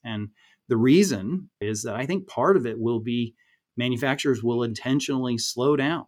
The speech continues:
They will not push, uh, to get back to more shifts in factories and to push, uh, suppliers. Uh, they, they instead will have a slower,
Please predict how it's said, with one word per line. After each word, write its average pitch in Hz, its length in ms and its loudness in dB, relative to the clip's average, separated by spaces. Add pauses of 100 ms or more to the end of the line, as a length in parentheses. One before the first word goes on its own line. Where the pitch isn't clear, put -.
(120)
They 110 160 -6
will 110 260 -2
not 113 440 -2 (420)
push, 120 500 2 (420)
uh, 107 240 -4
to - 100 -6
get 117 260 -4
back 117 340 -8
to 117 120 -4
more 110 280 0
shifts - 500 -4
in 107 180 -4
factories 104 880 -6
and 107 300 -6
to 113 120 -4
push, 117 480 -4 (460)
uh, 107 260 -4
suppliers. 107 1000 -2
Uh, 104 280 -8
they, 107 320 -6
they 113 160 -6
instead 110 680 -4
will 107 380 -4 (340)
have 113 180 -6
a 110 80 -4
slower, 120 640 0